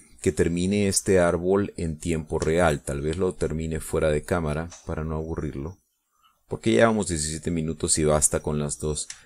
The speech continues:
Con que le explique cuáles son las dos técnicas, no que tenga usted que verlas así como que sí o sí. Así que, de hecho, sabe, me voy a ir quedando por acá en, en términos de, de, del video, no en términos del, del, del pintado, ¿no?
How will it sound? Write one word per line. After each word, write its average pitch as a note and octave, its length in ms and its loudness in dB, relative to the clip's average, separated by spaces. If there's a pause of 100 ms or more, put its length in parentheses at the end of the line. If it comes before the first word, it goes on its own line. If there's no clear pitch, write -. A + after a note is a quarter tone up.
Con F#2 160 0
que G2 100 4
le F2 80 6
explique G#2+ 480 4
cuáles F#2 220 8
son F#2+ 140 2
las F#2 100 4
dos F2 160 0
técnicas, F#2+ 400 4
no F2+ 160 2
que F#2 80 2
tenga F2 220 -2
usted F2+ 280 0
que - 160 0
verlas E2 380 2
así D#2+ 200 -4
como D#2+ 280 -6
que C#2+ 240 -8 (1040)
sí - 260 -2
o D#2 80 2
sí. D2+ 340 -2 (400)
Así - 220 2
que, - 100 4
de D3+ 280 4
hecho, - 180 0
sabe, D#2+ 320 6
me D#2 120 -2
voy G#2 140 4
a A#2 40 8
ir G#2 160 4
quedando G2+ 320 2
por D2+ 160 0
acá F2+ 420 2
en, F2+ 180 -4 (160)
en E2+ 160 -2
términos G#2+ 420 2
de, D2+ 160 2
de, B1+ 140 -8
del D#2 180 -4
video, D#2+ 440 4
no D#2 240 -2
en F#2+ 80 -4
términos F2+ 440 -2
del, D2 240 -2
del, C#2 380 -8
del D2+ 340 -10
pintado, D#2+ 540 2 (140)
¿no? F2 120 -10